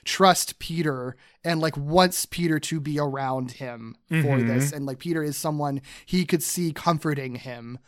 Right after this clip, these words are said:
Speaker 2: Yeah.
Speaker 1: Um, and then he loses that.
Speaker 2: This is
Speaker 1: So
Speaker 2: honestly better than a lot, not, I shouldn't say a lot, but a number of Harrys we've seen that we are told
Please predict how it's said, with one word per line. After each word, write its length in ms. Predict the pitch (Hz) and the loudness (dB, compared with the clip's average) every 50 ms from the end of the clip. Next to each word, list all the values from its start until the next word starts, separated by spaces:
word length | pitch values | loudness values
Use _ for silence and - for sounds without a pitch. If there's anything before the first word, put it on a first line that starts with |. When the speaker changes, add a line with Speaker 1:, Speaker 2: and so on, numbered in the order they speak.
| _ _ _ _ _ | _ _ _ _ _
Speaker 2:
Yeah. 320 | 135 123 139 135 131 131 | 0 0 2 2 0 -2
Speaker 1:
Um, 260 | 123 123 123 123 131 _ _ _ _ _ _ | -4 -8 -12 -16 -18 _ _ _ _ _ _
and 180 | - 139 131 123 | -8 -8 -6 -6
then 180 | 135 131 131 135 | -4 -4 -2 -2
he 260 | 143 143 147 151 156 | -2 -2 -2 -2 -2
loses 320 | 156 160 196 208 220 143 120 | -2 -2 -2 -2 -4 -6 -8
that. 260 | 120 117 113 - _ _ - - - | -10 -12 -14 -16 _ _ -14 0 2
Speaker 2:
This 140 | 170 208 254 | 4 4 6
is 80 | 311 - | 4 6
Speaker 1:
So 60 | 175 | 6
Speaker 2:
honestly 340 | 180 190 208 - - 196 151 | 6 6 6 6 4 4 6
better 280 | 131 139 143 151 151 | 6 6 6 6 6
than 500 | 135 135 131 127 120 117 117 113 127 151 - _ _ | 6 6 6 6 4 4 2 0 -2 -4 -8 _ _
a 100 | - 135 | 0 2
lot, 400 | 127 120 113 113 113 123 - - | 2 2 2 2 2 2 0 0
not, 300 | 147 139 156 185 196 190 | -2 0 2 2 2 2
I 60 | - 147 | 0 0
shouldn't 180 | - - 208 - | 0 0 2 2
say 100 | 180 139 | 4 4
a 40 | 117 | 4
lot, 360 | 107 104 98 92 101 104 - | 2 0 -2 -2 -4 -2 0
but 120 | - 151 147 | 2 4 6
a 40 | 156 | 6
number 440 | 160 151 156 160 175 185 170 170 147 | 6 8 6 6 6 6 6 4 2
of 100 | 131 - | 2 0
Harrys 500 | - 135 127 120 123 123 117 113 101 107 | 0 0 2 4 4 2 2 2 0 0
we've 200 | 113 113 107 95 | -2 -2 -2 -2
seen 400 | - - - 123 123 120 113 110 | -2 0 2 4 4 4 4 2
that 100 | 120 147 | 0 0
we 140 | 127 117 110 | 0 0 0
are 100 | 101 98 | 0 -2
told 760 | - - - - - - 107 110 120 131 147 165 175 196 208 | -4 -8 -12 -8 -4 -2 0 2 4 4 6 6 4 2 0